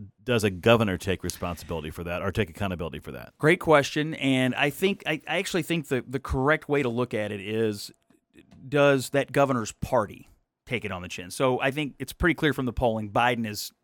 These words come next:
Speaker 2: severely underwater on inflation, blamed for inflation, and he, and I think his party's policies are out of favor with the American people. So, Kevin, this week,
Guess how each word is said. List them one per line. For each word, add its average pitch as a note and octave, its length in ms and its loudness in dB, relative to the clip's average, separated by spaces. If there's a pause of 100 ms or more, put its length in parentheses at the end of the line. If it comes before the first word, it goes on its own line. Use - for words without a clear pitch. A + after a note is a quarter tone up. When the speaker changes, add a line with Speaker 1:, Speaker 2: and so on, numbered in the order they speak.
(320)
Speaker 2:
severely C3+ 540 2
underwater A2+ 420 2
on G#2+ 100 -2
inflation, G2+ 680 -8
blamed A#2+ 420 0
for A#2+ 140 -2
inflation, G#2 580 -6 (760)
and B2 160 -2
he, C#3 540 -2
and B2 120 -4
I A#2+ 80 -2
think C3+ 200 -6
his C#3 180 -2
party's C3+ 460 0
policies G#2+ 840 -2
are G2+ 420 -2
out B2 180 0
of A2+ 80 -4
favor B2 500 -4 (760)
with A2 100 -2
the A2 80 2
American G#2 420 -2
people. - 500 -10
So, C#3 580 2 (220)
Kevin, A#2+ 320 0
this D3 200 -2
week, C#3 400 -4